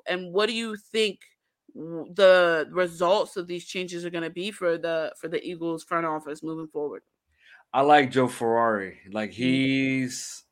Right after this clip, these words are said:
Speaker 2: a guy that comes from the background of working with the, the, but, like, with the, what was it, the, the minority hiring process or, like,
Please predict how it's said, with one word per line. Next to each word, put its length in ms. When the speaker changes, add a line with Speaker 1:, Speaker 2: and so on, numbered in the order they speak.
Speaker 2:
a 80
guy 400
that 180
comes 300
from 180
the 60
background 640
of 400
working 500
with 360
the, 840
the, 540
but, 240
like, 240
with 240
the, 340
what 140
was 160
it, 100
the, 720
the 60
minority 1160
hiring 760
process 480
or, 100
like, 240